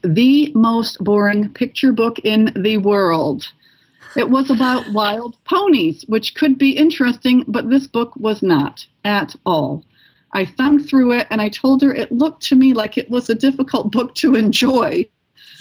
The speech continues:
I pointed to a word. <laughs> I pointed to a word and I said, "I don't even know how to say that word." I said, "The fact that you can't read this has nothing to do with how smart you are.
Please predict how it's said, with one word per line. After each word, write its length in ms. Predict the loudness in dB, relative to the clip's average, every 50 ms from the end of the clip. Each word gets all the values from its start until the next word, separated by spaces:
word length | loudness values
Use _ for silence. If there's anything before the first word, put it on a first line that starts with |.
| 0 2 2 2
I 100 | 0 -2
pointed 460 | -2 -2 0 0 2 2 2 0 0
to 120 | 2 2 2
a 140 | 2 2
word. 340 | 0 0 0 0 2 0 0 -2 -6 _
<laughs> 140 | _ _ _
I 400 | -6 -4 -2 -2 0 0 0 0
pointed 380 | 0 0 0 0 0 0 -2 -4
to 140 | -4 -4 -4
a 60 | -4
word 240 | -4 -4 -4 -2 -2
and 120 | -2 -2
I 60 | -4
said, 300 | -6 -8 -8 -8 -8 -8 -10 _ -6
"I 120 | -4 -4
don't 160 | -2 0 2
even 220 | 2 4 4 4 4
know 180 | 4 4 4
how 60 | 2
to 120 | 2 0 -2
say 220 | -2 0 0 0 2
that 260 | 0 0 -2 -4 -4
word." 460 | -2 0 0 0 0 0 -2 -2 -4 -6 _ -20 -20 -20 -20 -20 -20 -20 -16 -12 -8 -6 -6 -6 -6 -8 -6
I 120 | -4 -2 -2
said, 520 | -2 -4 -4 -4 -2 -2 -2 -2 -4 -6 -12 -20 _ _ _ -10
"The 80 | -10
fact 400 | -8 -4 -4 -2 -2 -2 -4 -4 -4
that 140 | -2 0 2
you 160 | 2 2 2
can't 320 | 0 0 0 0 0 0
read 280 | -2 0 0 0 0 2
this 260 | 0 0 0 -2 -4
has 260 | -8 -8 -8 -8 -6
nothing 380 | -4 -2 -2 -2 0 2 0 2
to 100 | 2 2
do 200 | 2 2 2 2
with 140 | 2 0 -4
how 200 | -2 -4 -4 -4
smart 440 | -4 -6 -6 -4 -2 -2 0 -2 0
you 180 | 0 0 0 0
are. 280 | 0 0 -2 -4 -6